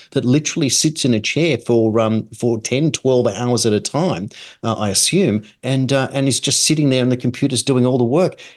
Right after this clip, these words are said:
How does a pilot cope in that situation? Um, there must be a lot to occupy, of course, but, uh, it just seems that the, um,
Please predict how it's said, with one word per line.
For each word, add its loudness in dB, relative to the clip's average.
How 0
does 4
a 2
pilot -2
cope 0
in 0
that -2
situation? 0
Um, 0
there 0
must 0
be 4
a 6
lot 2
to 0
occupy, -2
of -12
course, -2
but, -2
uh, -2
it 0
just 0
seems 2
that -2
the, 2
um, 2